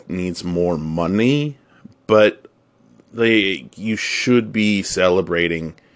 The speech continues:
everything. Um, and, like, the, there's no excuse for them to have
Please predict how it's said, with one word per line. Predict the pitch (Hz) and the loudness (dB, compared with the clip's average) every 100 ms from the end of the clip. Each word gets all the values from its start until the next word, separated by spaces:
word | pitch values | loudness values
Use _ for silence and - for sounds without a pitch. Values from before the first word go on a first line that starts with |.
| _ _ _ | _ _ _
everything. | 101 104 90 73 - - - 50 _ _ _ _ - - - - - | -4 -2 -4 -10 -12 -16 -18 -20 _ _ _ _ -20 -20 -20 -20 -4
Um, | 87 85 80 71 67 - _ _ _ _ _ _ _ _ _ _ _ - - - - | 0 2 2 -2 -10 -14 _ _ _ _ _ _ _ _ _ _ _ -18 -18 -16 -6
and, | 90 90 87 85 82 85 - - | -4 -4 -4 -6 -4 -6 -6 -8
like, | - 90 - - - - - _ _ _ _ _ _ _ _ - _ | -6 -6 -6 -8 -8 -8 -12 _ _ _ _ _ _ _ _ -20 _
the, | 101 104 | -4 -4
there's | 98 - 110 92 | -2 0 0 2
no | 117 120 110 | 4 6 6
excuse | - - 120 - | 2 0 0 0
for | - 95 | 0 0
them | 92 92 | 2 0
to | 82 | -2
have | 90 82 - | -4 -4 -10